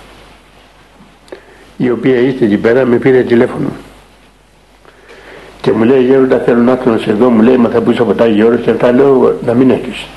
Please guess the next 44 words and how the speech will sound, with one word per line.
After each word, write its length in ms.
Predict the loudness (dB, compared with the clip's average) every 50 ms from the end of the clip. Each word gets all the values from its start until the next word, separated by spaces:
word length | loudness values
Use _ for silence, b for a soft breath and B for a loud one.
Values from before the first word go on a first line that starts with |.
| B B B B B B 2
Είμαι 220 | 2 4 4 4
άρρωστη», 300 | 2 2 0 -2 -2 0
λέει, 160 | 2 2 2 2
«γι' 60 | 2
αυτά. 320 | 0 0 -2 -4 -4 -4 B B B B B B B
Να 60 | 0 2
μην 160 | 2 4 4
έχεις, 180 | 2 0 0
παιδί 180 | 0 0 2 2
μου, 80 | 2 2
γιατί 260 | 2 2 2 2 2
εδώ 120 | 2 2
πέρα 220 | 2 2 0 0 2
είναι 160 | 0 0 -2 -2
σπίτι. 440 | 0 0 0 0 0 -2 -2 -4 -8 -12 -16 -16 -18 -20 -20 -20 -20 -20 B B B B B B B B B B B B B B B B B B B B _ _ _ _ -20 -20 _ _ -12
Και 100 | -8 -4
εδώ», 200 | -2 0 0 2
λέω, 140 | 2 2 2
«είναι 180 | 2 2 0 -2
από 160 | -2 -2 -2
πάνω 220 | -2 0 0 0 -2 -2
ο 20 |
κόσμος 340 | 0 2 2 2 2 0 0
και 80 | -2 -4
από 120 | -4 -2
κάτω 300 | -2 -2 -2 -2 -2 -2
ο 40 | 0
κόσμος 420 | 0 2 2 2 2 2 0 0
και 220 | 0 0 2 2 2
να 120 | 2 2
μην, 200 | 2 4 4 4 4 2 2 2 2 0 0 0 -2 -4 -2 -2 -2 0 2
να 80 | 2
μην 220 | 2 2 2 2 4
εκτεθούμε 680 | 2 2 0 -2 -4 -2 -4 -4 -2 0 0 0 2
εκεί 100 | 2 0
πέρα», 280 | 0 0 0 0 0 0
λέω, 180 | 0 0 2
«δεν 120 | 2 0 0
μπορώ 220 | 0 0 0 0
να 120 | 0 -2
πούμε, 240 | -2 0 0 0 2
δεν, 400 | 2 2 2 2 2 0 -2 -2 -4 B B B B B
εγώ 200 | -2 -2 -2 0
δεν, 200 | 0 0 0